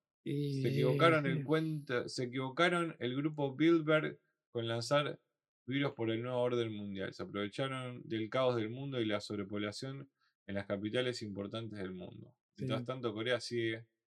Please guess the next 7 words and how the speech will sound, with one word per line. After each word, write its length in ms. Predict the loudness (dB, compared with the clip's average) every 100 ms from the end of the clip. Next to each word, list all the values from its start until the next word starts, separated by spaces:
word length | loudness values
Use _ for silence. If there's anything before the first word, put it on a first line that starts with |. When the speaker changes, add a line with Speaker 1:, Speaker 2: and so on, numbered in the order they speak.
| _ _
Speaker 1:
sacando 320 | -6 -4 -4
producciones 460 | -4 -4 -4 -6 -8
como 240 | -8 -6
loco. 200 | -6 -8 _ _ _ _ _ _ _ _ _ 8
Speaker 2:
Por 80 |
eso 120 | 10 12
sí, 280 | 10 10